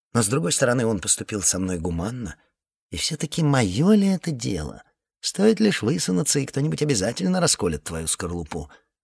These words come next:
Однако я не хочу умирать!» «А я и не предполагал, что хотите», —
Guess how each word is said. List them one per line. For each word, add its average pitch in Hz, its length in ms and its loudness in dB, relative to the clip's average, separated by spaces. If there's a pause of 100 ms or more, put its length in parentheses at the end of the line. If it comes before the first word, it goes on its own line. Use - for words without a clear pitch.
(160)
Однако 87 580 -6 (220)
я 165 220 8
не 202 100 10
хочу 214 420 6
умирать!» 208 640 8 (880)
«А 82 160 -2
я 80 240 -2
и 80 100 -2
не 87 220 -2
предполагал, 80 960 -6
что - 280 -6
хотите», — - 680 -8